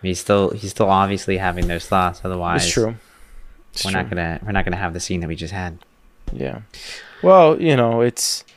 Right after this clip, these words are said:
Speaker 2: he's still coming to grips of who he is in the family too.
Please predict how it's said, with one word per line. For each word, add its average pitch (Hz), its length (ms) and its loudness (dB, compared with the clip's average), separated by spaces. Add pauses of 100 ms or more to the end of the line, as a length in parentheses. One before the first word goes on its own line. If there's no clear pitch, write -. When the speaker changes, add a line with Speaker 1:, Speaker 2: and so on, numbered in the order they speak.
(380)
Speaker 2:
he's 175 180 6
still 269 180 4
coming 233 240 6
to 180 80 8
grips 156 260 4
of 147 100 4
who 151 140 6
he 131 120 8
is 131 120 6
in 131 60 2
the 117 60 2
family 139 420 0
too. 110 300 -4